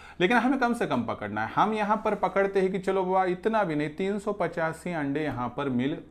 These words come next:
जा रहे हैं। तो तीन सौ पचास अंडों का कैलकुलेशन करना बेहद यहाँ पर ज़रूरी है।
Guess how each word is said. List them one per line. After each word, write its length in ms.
जा 260
रहे 260
हैं। 140
तो 160
तीन 320
सौ 160
पचास 480
अंडों 280
का 140
कैलकुलेशन 680
करना 360
बेहद 500
यहाँ 260
पर 240
ज़रूरी 440
है। 100